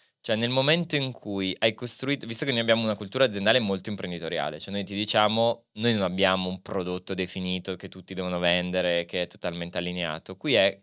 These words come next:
creiamo opportunità e costruiamo cose, quindi è richiesto a ognuno di fare la differenza. Questa cosa porta che alcuni di loro, molto brillanti, vogliono costruirsi le loro imprese.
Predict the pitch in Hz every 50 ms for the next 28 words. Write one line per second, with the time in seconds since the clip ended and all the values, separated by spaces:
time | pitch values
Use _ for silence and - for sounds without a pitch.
0 | _ _ - - 113 120 123 147 151 135 117 110 101 - 113 110 - - 127 143
1 | 151 143 - 113 120 127 - - 107 - - - 101 95 98 98 98 95 92 85
2 | 87 98 - 139 135 120 113 110 104 92 - - 120 98 - - - 120 123 123
3 | 123 120 123 127 139 143 123 104 - - 95 95 90 90 85 85 - - - 80
4 | 71 - - - - - - - _ - - - - - - - - - 151 151
5 | 147 - 185 180 165 165 175 208 180 139 127 117 - - 131 - - 117 110 -
6 | - - 160 139 117 110 107 117 113 107 98 95 98 113 143 196 220 196 _ _
7 | _ _ 113 117 117 110 98 - 98 95 98 104 110 110 95 82 85 95 104 -
8 | - 139 175 - - - 123 127 123 123 123 139 151 147 147 139 - - 113 101
9 | 95 - 104 104 101 98 98 90 - - - 87 87 85 95